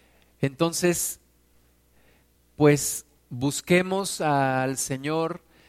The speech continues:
desarrollemos un carácter, desarrollemos estas cualidades,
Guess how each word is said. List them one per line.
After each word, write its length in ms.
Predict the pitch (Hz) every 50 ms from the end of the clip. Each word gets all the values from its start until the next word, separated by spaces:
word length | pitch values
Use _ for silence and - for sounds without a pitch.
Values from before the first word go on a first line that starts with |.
| _ _ _
desarrollemos 1000 | - 127 123 - - 131 127 120 123 123 120 131 151 156 160 170 170 165 - 175
un 100 | 165 160
carácter, 800 | - 170 156 151 143 135 123 - _ - 139 131 127 - - - _ _ _ - - _ _ - - _ _ _ _ _ _ _ _ _ _ _ _ -
desarrollemos 840 | 117 120 - - 127 120 120 120 123 127 139 147 151 160 156 - 165
estas 300 | 147 - - 156 147 -
cualidades, 960 | - 143 135 131 131 131 127 127 127 120 113 113 117 120 - - - -